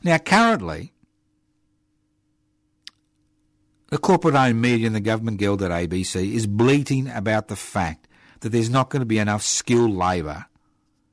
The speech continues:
to ensure that this country continues on the development pathway and that we need masses, mass,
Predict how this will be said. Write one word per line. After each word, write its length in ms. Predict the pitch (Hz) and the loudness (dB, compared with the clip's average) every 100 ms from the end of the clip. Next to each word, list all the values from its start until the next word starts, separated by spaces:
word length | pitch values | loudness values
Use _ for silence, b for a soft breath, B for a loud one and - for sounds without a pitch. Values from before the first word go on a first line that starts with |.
| _ _ _ _ _ _ _ _ _ | _ _ _ _ _ _ _ _ _
to 140 | - 135 | -2 0
ensure 680 | 123 - - 139 104 95 | 2 0 0 2 2 0
that 180 | 95 92 | -4 -8
this 200 | 104 - | -10 -12
country 360 | - 92 - 92 | -10 -10 -10 -10
continues 1160 | 98 87 - 143 127 117 85 78 80 - - - | -10 -12 -10 -6 -4 -4 -4 -6 -12 -16 -20 -12
on 220 | 92 92 | -8 -6
the 100 | 92 | -4
development 880 | 95 87 92 95 98 82 82 - - | -2 0 2 2 0 -4 -8 -10 -6
pathway 680 | 113 107 104 - 80 73 - B B B B | 0 2 0 -4 -10 -12 -18 B B B B
and 120 | 117 | -4
that 140 | 117 117 | -2 0
we 140 | 113 | 0
need 240 | 113 110 98 | 2 0 0
masses, 680 | 98 107 107 - 101 - | 2 2 0 -2 -4 -6
mass, 560 | - 110 110 - - 104 | -6 -2 -2 -4 -10 -14